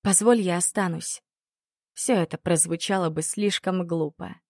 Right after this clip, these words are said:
Есть вопросы, которые остаются без ответа. И есть вопросы,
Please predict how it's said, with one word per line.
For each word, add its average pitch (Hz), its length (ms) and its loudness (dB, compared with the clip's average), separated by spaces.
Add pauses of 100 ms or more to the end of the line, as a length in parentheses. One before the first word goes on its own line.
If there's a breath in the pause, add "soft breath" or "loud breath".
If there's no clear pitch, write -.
(760)
Есть 233 320 4
вопросы, 214 520 0
которые 196 460 0
остаются 196 640 -4
без 185 200 -2
ответа. 180 600 -8 (460)
И 180 100 0
есть 170 320 0
вопросы, 190 640 -2